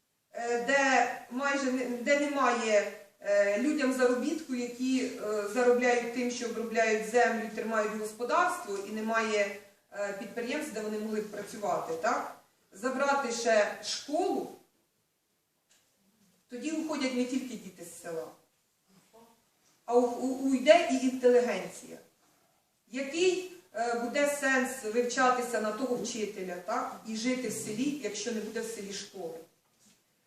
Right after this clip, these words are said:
Тобто, у-, якщо це просто вимирання сіл. Просто села будуть вимирати. У нас і зараз іде тенденція до, е, е, кількість сільського населення міського,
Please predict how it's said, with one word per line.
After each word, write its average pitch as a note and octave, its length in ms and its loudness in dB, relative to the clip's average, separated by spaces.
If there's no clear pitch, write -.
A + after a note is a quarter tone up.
Тобто, - 600 -4
у-, C4 140 -14
якщо D4 640 0
це E4+ 80 -2
просто G4 360 -2
вимирання C#4+ 500 0
сіл. F#3 200 -8
Просто F#4 400 -2
села G4+ 220 4
будуть - 320 0
вимирати. C#4+ 540 2
У B3+ 80 -2
нас G4 140 0
і - 20 -6
зараз F#4+ 240 6
іде E4 420 6
тенденція C#4+ 800 2
до, C#4+ 360 2
е, A#3 440 0
е, A3 200 -4
кількість D4 600 0
сільського D4+ 500 -2
населення C4+ 560 0
міського, C4 920 0